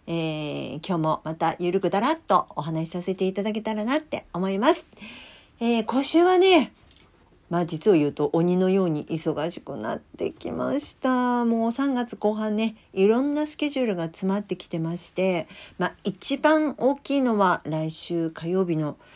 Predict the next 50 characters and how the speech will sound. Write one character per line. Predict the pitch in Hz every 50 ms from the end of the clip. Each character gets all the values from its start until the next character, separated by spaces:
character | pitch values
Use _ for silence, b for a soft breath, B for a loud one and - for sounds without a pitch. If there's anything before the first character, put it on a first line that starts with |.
| b b b -
ラ | 151 180 220 240
イ | 247
ブ | 226 190 160
で | 160 151 147
す | - - 147
ね。 | 147 170 185 214 240 254 254 254 254 233 233 _ _ - - _ _ - - - _ - - - _ _ _ _ _ b b b b b b b
新 | - - 302 302 320
宿 | 294 294 285 294 - 254 262 262 262 262 262 254 254 254 247 247 247 240 240 233
に | 233 233 233 226 226 -
あ | - 214 214
る | 170 160
シ | 160 - 262
ャ | 294 320
ン | 320
パ | - 320 311 311
ー | 277
ニ | 233 226 254
ュ | 277
っ |
て | 277 _ - - 151
い | 151 147 139
う | 139 139
ね、 | 143 170 196 254 B B B B
あ | B - 156
の、 | 151 156
シ | 160 - 247
ャ | 277 285
ン | 277
ソ | - 311 302
ニ | 262 196
エ、 | 160 - - -
シ | - - 220
ャ | 214
ン | 214 208
ソ | - 185 151
ン | 151
を | 156
聴 | 156 - -
か | - 190
せ | 190 208 202
る | 196 - -
お | 160
店 | 160 170 165 180 175
な | 185 190
ん | 185 170
で | 170
す。 | 160 160 170 151 147 B B B B B B
こ | - 180
こ | - 226 233 240
の | 262 269 240